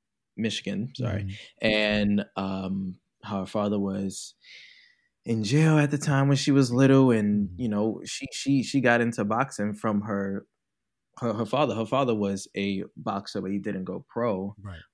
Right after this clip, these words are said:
Speaker 1: But, um, in her first fight, she was saying how her, her father was there, and in, and he was in the audience, and he was watching her go, and then at the end of it, um, he started crying, and so
Speaker 2: Mm-hmm.
Speaker 1: she was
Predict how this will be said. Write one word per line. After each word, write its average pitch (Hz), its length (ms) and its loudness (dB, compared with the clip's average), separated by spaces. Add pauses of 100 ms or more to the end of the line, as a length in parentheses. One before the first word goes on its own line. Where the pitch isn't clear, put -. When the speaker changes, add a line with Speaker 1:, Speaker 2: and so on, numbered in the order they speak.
Speaker 1:
But, 95 380 0 (180)
um, 92 260 -4
in 101 160 -6
her 101 160 -6
first - 360 -4
fight, 120 500 -4
she - 220 -6
was 98 200 -4
saying 98 340 -2
how 98 540 -10
her, 101 260 -10 (120)
her - 60 -12
father 110 300 -2
was 101 180 -2
there, 117 420 4 (480)
and 110 500 2 (720)
in, 120 260 4
and 110 200 -2
he 110 220 -2
was 120 160 2
in 107 100 0
the 104 60 0
audience, 131 600 2
and 101 320 -4
he 104 100 -12
was - 180 -14
watching 113 300 -12
her 107 140 -4
go, 120 280 2
and 113 120 2
then 101 100 0
at 101 140 -4
the 101 160 -2
end 123 140 0
of 104 100 -4
it, 98 140 -4 (460)
um, 95 540 -4 (460)
he 135 140 0
started 101 260 -2
crying, 110 600 -2
and 123 80 -6
so 120 140 -2
Speaker 2:
Mm-hmm. 139 80 -2
Speaker 1:
she 135 180 -6
was 120 160 -8